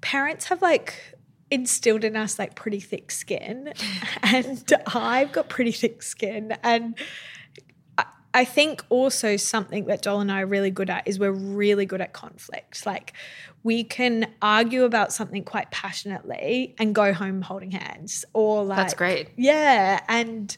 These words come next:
Speaker 1: I would way rather have a disagreement with, not even a disagreement, but, like, a constructive difference of opinions and move on. And, like, neither Joel and I are real sulkers. So we get told something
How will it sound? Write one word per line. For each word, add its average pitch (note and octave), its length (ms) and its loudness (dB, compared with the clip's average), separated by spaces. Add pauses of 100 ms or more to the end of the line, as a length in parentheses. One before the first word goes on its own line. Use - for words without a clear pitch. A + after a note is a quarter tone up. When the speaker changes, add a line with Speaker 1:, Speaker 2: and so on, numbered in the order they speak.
Speaker 1:
I A#3+ 140 8
would A#3 260 0
way B3 260 6
rather G#3+ 600 4
have G3+ 280 -2
a G3+ 60 0
disagreement G3 840 -4
with, G#3+ 200 0 (680)
not G#4+ 240 6
even F#4+ 160 4
a C4 60 6
disagreement, B3 680 0
but, - 160 2
like, G#3 420 0
a G3+ 640 -2 (600)
constructive - 1500 -2 (200)
difference A#3 440 0
of G3 100 -8
opinions G#3+ 800 -2 (160)
and A3 240 6
move A3 280 6
on. G3 320 2
And, G#3+ 220 0
like, G#3+ 180 2
neither A3 480 4
Joel G3 320 2
and F#3+ 120 -2
I F#3 180 -2
are E3+ 80 -2
real F3 200 -6
sulkers. - 800 -8
So G#3 420 -2
we G#3+ 120 -4
get A#3 160 2
told B3+ 240 0
something G#3 580 -2